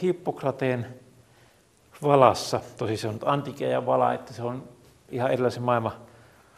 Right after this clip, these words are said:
kirjallinen tuotos kuin mihin nykyaikainen lääketieteellinen etiikka perustuu, mutta näin usein sanotaan, että se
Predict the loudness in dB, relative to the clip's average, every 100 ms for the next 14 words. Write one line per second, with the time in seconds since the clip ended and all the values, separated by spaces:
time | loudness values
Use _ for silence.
0 | -20 _ _ _ _ -20 -20 -20 -18 -2
1 | 0 0 -2 -2 -2 -2 -6 -8 -12 -14
2 | -20 -20 -8 -6 -4 -2 -4 0 0 0
3 | 0 0 -2 -4 -6 -6 -6 -6 -8 -10
4 | -6 -6 -8 -8 -8 -6 -4 0 0 0
5 | -4 -4 2 4 4 4 4 4 0 -6
6 | -8